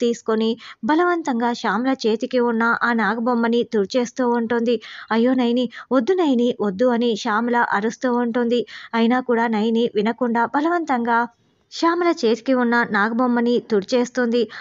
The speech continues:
అప్పుడే పెద్ద బొట్టమ్మ, "ఇప్పుడు నేను అందరికీ కనిపిస్తాను కదా" అని అనుకుంటూ టెన్షన్ పడుతూ ఉంటుంది. ఎప్పుడైతే నయని నాగబొమ్మను తుడిచేస్తుందో, పెద్ద బొట్టమ్మ నిలబడుకున్న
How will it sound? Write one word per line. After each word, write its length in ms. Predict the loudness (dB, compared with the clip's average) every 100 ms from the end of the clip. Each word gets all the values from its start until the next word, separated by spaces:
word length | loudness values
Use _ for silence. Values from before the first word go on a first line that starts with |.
| -4 -2
అప్పుడే 320 | 0 2 0 -2 -6 -2
పెద్ద 200 | 0 2
బొట్టమ్మ, 400 | 0 0 0 0 0
"ఇప్పుడు 300 | 0 0 0
నేను 180 | 2 0
అందరికీ 420 | 0 0 0 -2
కనిపిస్తాను 680 | -2 -2 2 0 2 0 0
కదా" 240 | 0 0 0
అని 220 | 0 0 0 -2
అనుకుంటూ 480 | -2 0 0 2 0 0
టెన్షన్ 400 | -4 -2 -2 -2
పడుతూ 300 | -2 -2 -2 0
ఉంటుంది. 440 | 0 0 0 0 -2 -8 -6 -2
ఎప్పుడైతే 500 | 0 2 2 2 0
నయని 360 | 2 0 0 0 -2
నాగబొమ్మను 560 | -2 0 0 2 0
తుడిచేస్తుందో, 720 | 0 -2 0 -2 -2 -2 0 0 -4 -12 -2
పెద్ద 200 | 0 2
బొట్టమ్మ 480 | 0 -2 -2 0 0
నిలబడుకున్న 680 | 0 0 0 -2 0 0